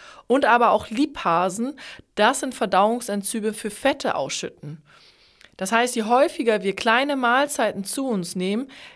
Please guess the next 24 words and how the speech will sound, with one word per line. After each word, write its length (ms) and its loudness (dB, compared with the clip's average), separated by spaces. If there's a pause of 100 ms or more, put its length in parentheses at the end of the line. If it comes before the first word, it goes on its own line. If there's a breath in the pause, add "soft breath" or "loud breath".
(140)
desto 340 2
mehr 240 2
muss 160 -2
die 120 -10
Bauchspeicheldrüse 920 -2
arbeiten. 580 -4 (280)
Und 180 0
wenn 160 4
sie 80 2
irgendwann 380 4
mal 180 4
müde 300 4
ist 360 2
oder 520 -2 (100)
gerade 340 2
nicht 300 -2
so 80 -8
viel 180 -4
Energie 600 -2
hat, 240 -2
um 200 -4
diese 200 -4
Verdauungsenzyme 840 -2
herzustellen, 840 -4